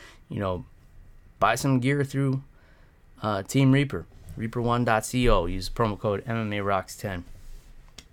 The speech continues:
If you guys wanna get a hold of Jeff the Animal Wilson, and we haven't seen him or heard from him in a few weeks,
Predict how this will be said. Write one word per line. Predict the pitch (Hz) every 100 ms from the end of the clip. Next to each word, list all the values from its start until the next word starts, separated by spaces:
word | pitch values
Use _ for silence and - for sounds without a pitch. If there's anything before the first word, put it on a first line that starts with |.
| - - -
If | - - - - - - -
you | -
guys | 185 160
wanna | 170
get | 180 160
a |
hold | 147 165
of | 127
Jeff | 127 -
the | 156
Animal | 143 160 135
Wilson, | 120 160 - 120 107 110 - - - - - - - _ -
and | 113
we |
haven't | 131 139 135
seen | 127 147 151
him | 147
or | 131 107
heard | - 151 139
from | 127 113
him | 113 107
in | 95
a |
few | - 123 120
weeks, | 131 131 -